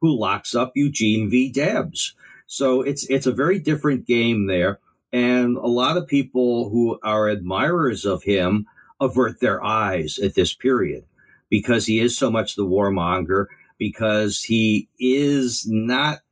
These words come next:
progressing artfully politically in that nineteen fifteen, nineteen sixteen, nineteen seventeen period, where he is n-, not,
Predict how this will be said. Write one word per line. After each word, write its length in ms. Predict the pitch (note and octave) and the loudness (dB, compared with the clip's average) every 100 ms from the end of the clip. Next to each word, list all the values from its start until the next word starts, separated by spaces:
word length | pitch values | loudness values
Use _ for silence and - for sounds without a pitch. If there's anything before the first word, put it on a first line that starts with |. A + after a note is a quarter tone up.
| _ | _
progressing 920 | - A#2+ - A#2 B2 - A2+ A2 G2+ - _ | -4 -4 -2 -2 0 0 2 2 0 -4 _
artfully 920 | F#2+ C3 D#3+ - C#3 A#2+ A2+ A2+ G#2+ G#2 - - - - | -2 0 -2 -2 -2 0 0 2 0 -2 -12 -20 -20 -8
politically 1400 | - A#2 A2+ A2+ C#3+ F3 D3 - F#2 F2+ F2+ G#2+ G#2+ - | 0 0 2 0 2 2 -2 -2 0 2 2 2 -2 -2
in 280 | G#2+ G#2+ | 0 2
that 280 | G#2+ G2+ G2+ | 2 0 0
nineteen 480 | G#2+ G#2 G#2 A#2+ G2+ | 0 0 0 0 0
fifteen, 420 | A2+ G2+ A2 G#2+ | 0 0 0 2
nineteen 380 | F#2+ F#2+ F#2+ G2+ | 2 0 2 0
sixteen, 480 | - G#2 - G2+ F#2+ | 2 -2 0 0 2
nineteen 360 | F#2+ F#2+ G#2+ | 0 0 0
seventeen 600 | F#2+ A2+ C#3 E3 G#2+ F#2 | 0 0 0 0 0 -2
period, 440 | E2+ F#2+ F2+ F#2 F#2+ - - - - | 0 0 2 0 -2 -10 -18 -18 -8
where 260 | G#2 A#2 A2 | -2 0 2
he 140 | A#2 | 2
is 160 | G#2 G2+ | 0 0
n-, 260 | G#2+ G#2 - G#2 G#2+ | 2 2 0 0 0
not, 320 | B2 D#3 | 0 0